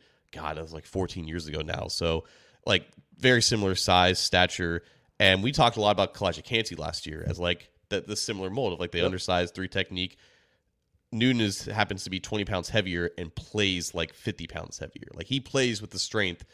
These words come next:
Speaker 1: of a Geno Atkins, but he still has that burst. He still has that explosion and that combination of power and quickness off of the ball to be a two-phase player in, against the run and also, you know, pushing the pocket in the pass.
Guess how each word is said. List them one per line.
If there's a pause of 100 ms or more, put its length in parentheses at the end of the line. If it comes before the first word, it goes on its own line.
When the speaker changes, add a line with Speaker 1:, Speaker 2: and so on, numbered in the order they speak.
(300)
Speaker 1:
of
a
Geno
Atkins,
but
he
still
has
that
burst.
He
still
has
that
explosion (460)
and
that
combination
of
power (480)
and
quickness
off
of
the
ball (220)
to
be
a
two-phase
player
in,
against
the
run
and
also,
you
know, (240)
pushing
the
pocket
in
the
pass.